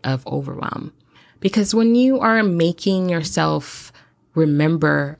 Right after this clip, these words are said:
all the steps that you had to take to get to this bountiful receiving, you realize that it did take time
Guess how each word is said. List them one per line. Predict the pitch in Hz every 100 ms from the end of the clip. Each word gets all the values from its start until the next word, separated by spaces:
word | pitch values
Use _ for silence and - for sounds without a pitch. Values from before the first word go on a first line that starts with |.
| -
all | 156 170 190
the | 180
steps | 160 - 170 165
that | - -
you | 147
had | 135 151 -
to | 135
take | - 156 151
to | -
get | 135 151 147
to | - 143
this | 135 -
bountiful | 131 147 - 147 147 135
receiving, | 131 131 - 208 226 151 - 160 233 - - - _ _
you | 180 208
realize | 190 202 254 233 165 160 160 160
that | 151
it | 147 -
did | 180 190
take | 196 - 165 -
time | - - 156 147 139 135